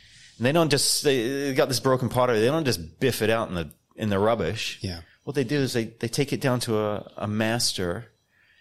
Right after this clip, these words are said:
Speaker 1: And what does he do? He puts it back together. He starts filling in the gaps, usually with a little bit of gold. He starts putting it back together.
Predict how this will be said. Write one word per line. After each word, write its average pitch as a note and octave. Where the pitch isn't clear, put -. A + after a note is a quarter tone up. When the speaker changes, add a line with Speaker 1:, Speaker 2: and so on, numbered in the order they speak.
Speaker 1:
And G#2+
what G#2+
does G#2+
he G#2
do? G#2
He A2+
puts -
it A#2+
back A2
together. G#2+
He -
starts -
filling B2+
in A2+
the G#2+
gaps, G#2+
usually A#2
with A2
a G#2+
little G#2+
bit G2+
of F2
gold. B2+
He -
starts -
putting A#2+
it A2
back A2
together. F#2+